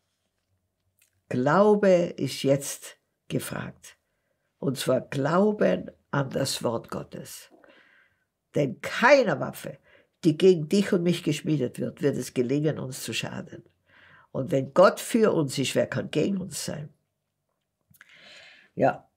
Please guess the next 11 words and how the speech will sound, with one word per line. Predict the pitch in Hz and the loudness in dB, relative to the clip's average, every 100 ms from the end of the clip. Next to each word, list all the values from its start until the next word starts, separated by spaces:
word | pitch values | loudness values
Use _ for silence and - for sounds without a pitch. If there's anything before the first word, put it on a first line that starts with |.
| _ | _
und | 151 139 | -2 4
wir, | 160 139 | 4 6
wenn | 160 170 | 6 6
wir | 185 | 6
zuerst | 175 - 208 226 - - | 6 4 6 4 2 0
sein | 233 240 285 | 4 6 6
Reich | 226 147 135 - | 4 2 0 -2
suchen | - 127 - - - _ _ - | -4 -4 -6 -12 -18 _ _ -8
und | - 175 | 0 2
seine | 147 - 214 269 285 | 2 2 4 6 6
Gerechtigkeit, | 196 160 143 - 127 107 98 95 - | 6 4 2 -2 -6 -6 -6 -8 -12